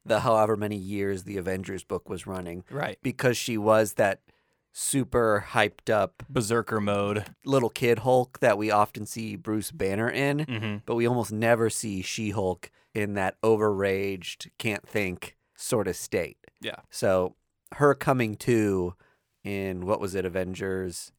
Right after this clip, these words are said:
Speaker 1: eight hundred or seven fifty or whatever that anniversary book was that came out not that long ago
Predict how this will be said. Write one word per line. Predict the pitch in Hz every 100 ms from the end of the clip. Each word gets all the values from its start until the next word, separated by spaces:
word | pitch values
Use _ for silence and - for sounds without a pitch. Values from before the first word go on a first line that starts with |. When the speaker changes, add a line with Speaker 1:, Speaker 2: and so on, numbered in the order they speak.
| -
Speaker 1:
eight | 98
hundred | 90 98 95 92 92 92
or | 87 85 87
seven | - 104 98
fifty | - 98 - - 92 87
or | 90
whatever | 98 101 98
that | 92 90 _
anniversary | 101 95 92 95 110 90
book | 85 85
was | 92 85
that | 90
came | - 87 90
out | 92
not | 92 92
that | 90
long | 85 90 90
ago | 85 87 87